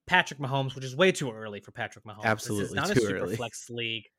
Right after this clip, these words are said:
Speaker 2: Yep.
Speaker 1: This is not a super flex league. Granted, he is the safest option. He's, you know, a Q B one. You know, he's elite. But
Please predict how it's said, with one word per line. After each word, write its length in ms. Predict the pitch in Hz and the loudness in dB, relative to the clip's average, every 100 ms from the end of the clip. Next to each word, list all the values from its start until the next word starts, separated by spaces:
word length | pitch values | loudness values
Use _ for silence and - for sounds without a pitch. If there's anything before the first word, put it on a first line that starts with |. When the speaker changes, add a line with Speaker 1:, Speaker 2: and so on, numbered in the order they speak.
| _ | _
Speaker 2:
Yep. 180 | 113 107 | 0 0
Speaker 1:
This 420 | - _ _ - | -2 _ _ -10
is 60 | 151 | 2
not 140 | 208 | 2
a 40 | 240 | 4
super 280 | 196 175 | 2 0
flex 300 | 160 165 - | 0 0 0
league. 220 | 165 156 - - | -2 -2 -4 -4
Granted, 320 | 190 190 190 | 0 0 0
he 200 | 156 151 | -2 -2
is 200 | 151 127 | -4 -6
the 140 | 135 | -8
safest 500 | - 190 190 185 - - | -2 0 0 -4 -12 -8
option. 320 | 127 - 123 | -8 -6 -10
He's, 320 | 123 120 117 - - | -8 -8 -10 -18 -12
you 140 | 120 | -10
know, 240 | 107 104 - _ - | -10 -12 -18 _ -10
a 80 | 117 | -10
Q 260 | - 214 | -6 -4
B 120 | 196 175 | -2 -2
one. 480 | 127 113 101 101 98 _ _ _ _ | -4 -8 -8 -10 -16 _ _ _ _
You 120 | 135 | -6
know, 100 | 123 | -4
he's 260 | 120 180 165 | -2 -2 0
elite. 420 | 165 127 113 107 _ _ _ _ | 0 0 -4 -8 _ _ _ _
But 340 | 123 151 143 | -2 2 2